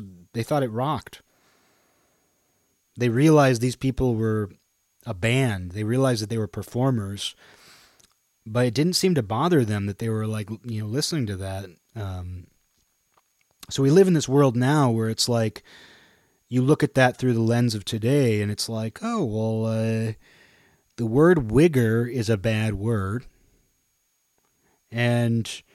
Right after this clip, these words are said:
how do we reconcile hair metal bands with the transgender movement?"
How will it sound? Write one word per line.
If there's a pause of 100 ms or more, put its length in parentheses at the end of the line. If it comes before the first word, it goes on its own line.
(480)
how
do
we
reconcile
hair
metal
bands
with (1080)
the
transgender
movement?"